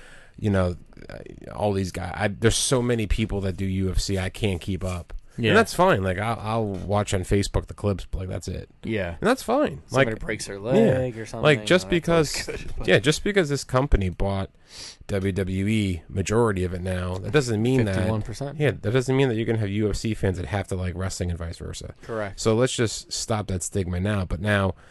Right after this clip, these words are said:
Speaker 1: you know, the stigma is gonna be, okay, McMahon's not pulling the strings anymore.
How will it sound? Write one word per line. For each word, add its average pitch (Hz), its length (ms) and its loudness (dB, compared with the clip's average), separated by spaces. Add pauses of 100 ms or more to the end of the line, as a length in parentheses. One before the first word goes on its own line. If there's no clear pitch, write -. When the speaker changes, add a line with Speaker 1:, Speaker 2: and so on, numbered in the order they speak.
(120)
Speaker 1:
you 104 140 0
know, 104 80 4
the 92 120 -2
stigma 123 360 -2
is 95 80 -2
gonna 98 220 0
be, 98 380 0 (380)
okay, 95 540 2 (540)
McMahon's 123 580 4
not 120 180 4
pulling 113 260 6
the 98 60 2
strings 101 380 0
anymore. 90 540 0